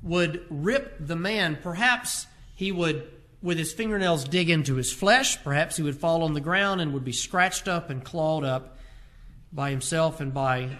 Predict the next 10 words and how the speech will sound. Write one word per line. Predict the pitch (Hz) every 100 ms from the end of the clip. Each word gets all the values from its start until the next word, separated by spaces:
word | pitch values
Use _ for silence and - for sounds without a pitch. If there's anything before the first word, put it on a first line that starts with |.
| - - - - - -
the | 139
ground | 147 147
underneath | 139 131 135 151
him. | 165 151 147 - - - - - - - - - - -
He | -
would | 190
also | 226 262 247 226
foam. | 190 - - 247 226 151 113
He | 120 151
foameth. | - - - 226 220 123 - -